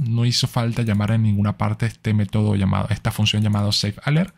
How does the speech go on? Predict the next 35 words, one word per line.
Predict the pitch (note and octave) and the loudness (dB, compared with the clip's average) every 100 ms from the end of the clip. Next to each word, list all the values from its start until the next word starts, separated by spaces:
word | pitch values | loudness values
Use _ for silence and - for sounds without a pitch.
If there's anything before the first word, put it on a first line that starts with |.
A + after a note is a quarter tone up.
| _ _ _ _ _ _ | _ _ _ _ _ _
Por | G2+ | -4
ejemplo, | G#2 G2+ A2 | 0 0 2
desde | A2+ G#2+ | 2 0
acá. | G#2 E3 | 0 -2
Y | |
es | A#2+ | -2
por | - A2+ | -2 -2
eso | A2 | -2
que | A#2 | -4
hice | A2+ | -2
un | A#2+ | 0
ejemplo | A2 G#2+ A2+ | 0 0 2
mínimo | B2 C3 C3+ | 2 4 4
de | G2 | 2
todo | - A#2 | 0 -2
esto | C3+ - D3+ | -2 -4 -4
para | A2+ | -4
que | A2 | -2
se | G#2 | -2
entienda | G2 G2+ G2+ A2+ | 0 0 0 2
de | |
una | A2 A2 | 2 2
mejor | G2+ G#2 | 2 0
manera. | A2 A#2 G#3 _ _ _ _ _ _ _ _ | 0 0 -2 _ _ _ _ _ _ _ _
Lo | - G#2 | -2 2
mismo | A2+ A#2 | 2 2
va | A#2 | 0
a | |
suceder | - - A2 | 0 0 -2
si | A2 A#2+ | -2 -2
lo | A#2 | 0
registras | A2+ G#2+ A2 - | 0 -2 -2 0
en | A2 | 0
Django | G2+ G2+ G2+ | 0 0 0
Admin | D3 D#3 F3 A#3+ | 2 4 4 2